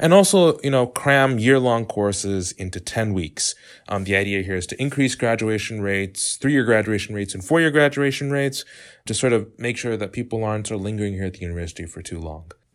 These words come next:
So just to get things started off, I just wanted to get your guys' thoughts on what do you think about lowering of the enrollment rate? Good, bad, maybe,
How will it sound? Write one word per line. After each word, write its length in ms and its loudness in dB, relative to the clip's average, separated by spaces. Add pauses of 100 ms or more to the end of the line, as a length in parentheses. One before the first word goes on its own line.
(200)
So 340 6 (100)
just 200 2
to 80 2
get 120 4
things 180 0
started 280 6
off, 320 4
I 160 -2
just 180 -2
wanted 120 4
to 80 4
get 100 2
your 100 4
guys' 260 6
thoughts 340 2
on 180 -6 (580)
what 100 2
do 40 2
you 60 0
think 180 -4
about 540 4
lowering 440 2
of 120 -2
the 100 -4
enrollment 460 -6
rate? 240 -10 (140)
Good, 400 4
bad, 380 4
maybe, 540 -2